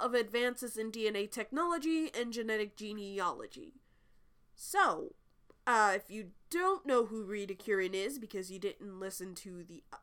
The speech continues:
uh, previous episode, <laughs> which I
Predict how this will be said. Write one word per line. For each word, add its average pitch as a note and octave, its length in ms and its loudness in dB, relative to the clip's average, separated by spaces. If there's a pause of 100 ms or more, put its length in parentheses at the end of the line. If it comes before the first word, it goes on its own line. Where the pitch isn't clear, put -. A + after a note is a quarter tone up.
(140)
uh, F#3+ 480 -2 (320)
previous A3 400 -4
episode, C4 560 -2 (200)
<laughs> - 200 -20
which C4 180 -2
I F3+ 140 -4